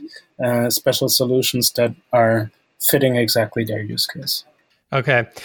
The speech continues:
Speaker 2: And when you said that users can optimize for, you know, low cost and privacy, um, how are, how are those two optimized, essentially? W-, what about a selection strategy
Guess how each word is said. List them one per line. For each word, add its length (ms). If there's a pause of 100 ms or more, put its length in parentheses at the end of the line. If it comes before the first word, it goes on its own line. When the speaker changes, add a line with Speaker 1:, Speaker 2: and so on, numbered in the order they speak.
(120)
Speaker 2:
And 340
when 160
you 100
said 260
that 140
users 600
can 220
optimize 760
for, 300 (200)
you 120
know, 120
low 240
cost 540
and 240
privacy, 760 (460)
um, 440 (680)
how 400
are, 420
how 220
are 400 (500)
those 640
two 560
optimized, 560
essentially? 520 (320)
W-, 180 (100)
what 200
about 440
a 80
selection 440
strategy 720